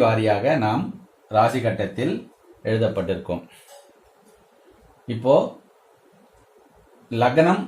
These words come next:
ஒரு டிகிரி, அப்போ அடுத்த ராசி இரண்டாம் ராசியானது லக்னம், அதாவது இரண்டாவது ராசியானது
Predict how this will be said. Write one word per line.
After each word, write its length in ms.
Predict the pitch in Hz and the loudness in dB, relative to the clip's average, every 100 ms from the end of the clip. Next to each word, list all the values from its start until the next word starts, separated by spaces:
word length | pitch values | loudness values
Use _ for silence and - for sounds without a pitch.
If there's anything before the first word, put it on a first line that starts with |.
| - 117 | -4 2
ஒரு 140 | 123 117 | 2 2
டிகிரி, 300 | 117 120 101 - _ - - _ _ _ _ _ - 107 | -2 -2 -4 -8 _ -20 -20 _ _ _ _ _ -8 -6
அப்போ 220 | - 120 180 - - - _ - | -2 0 0 -2 -16 -20 _ -2
அடுத்த 420 | 107 160 156 156 | 2 2 4 6
ராசி 320 | 131 117 120 156 120 | 6 4 2 -2 0
இரண்டாம் 440 | 131 147 147 143 123 | 0 4 4 4 4
ராசியானது 600 | 110 107 101 98 98 127 - - | 4 2 0 -4 -4 -4 -4 -2
லக்னம், 360 | 107 110 135 - - | -2 0 -2 -4 -4
அதாவது 280 | 107 117 107 | 0 0 0
இரண்டாவது 380 | 123 147 139 123 110 | 0 4 4 6 4
ராசியானது 580 | 107 107 98 95 110 | 2 -2 -6 -6 -6